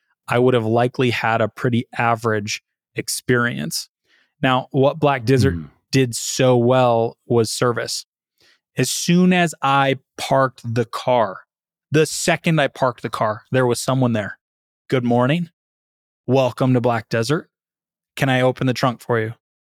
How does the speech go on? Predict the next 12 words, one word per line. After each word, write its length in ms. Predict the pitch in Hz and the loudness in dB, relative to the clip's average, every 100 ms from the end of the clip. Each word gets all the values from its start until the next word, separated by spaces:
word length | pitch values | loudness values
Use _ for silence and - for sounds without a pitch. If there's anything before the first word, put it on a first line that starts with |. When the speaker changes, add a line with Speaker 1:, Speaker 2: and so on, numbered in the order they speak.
| _ _ _ _ | _ _ _ _
Speaker 1:
Can 100 | - | -4
I 80 | 123 | -2
take 220 | - 135 | -2 -4
the 80 | 139 | -2
bag? 340 | 127 120 113 113 - _ _ _ - | -2 -2 -4 -8 -20 _ _ _ -6
How 220 | 147 143 | 0 2
are 100 | 135 | 2
you 120 | 123 | 0
today?" 340 | - 120 117 113 _ _ _ - | 0 0 0 -2 _ _ _ -2
And, 140 | 160 | 0
and 320 | 156 151 156 | 0 -2 -2
then 240 | 151 147 | 0 -2